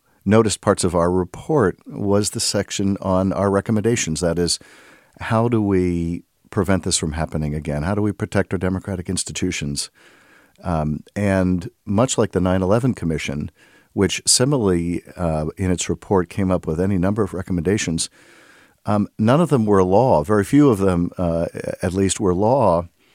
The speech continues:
um, when the commission finished its initial report and business. The same is true here. We did accomplish a partial reform of one of our recommendations in the passage of a reform to the Electoral Count Act,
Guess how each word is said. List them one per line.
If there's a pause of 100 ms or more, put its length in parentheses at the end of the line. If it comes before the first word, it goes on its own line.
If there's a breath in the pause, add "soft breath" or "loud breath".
(440 soft breath)
um,
when
the
commission (220)
finished
its
initial
report
and
business. (640 soft breath)
The
same
is
true
here.
We
did
accomplish
a
partial
reform
of
one
of
our
recommendations
in
the
passage (540 soft breath)
of
a
reform
to
the
Electoral
Count
Act,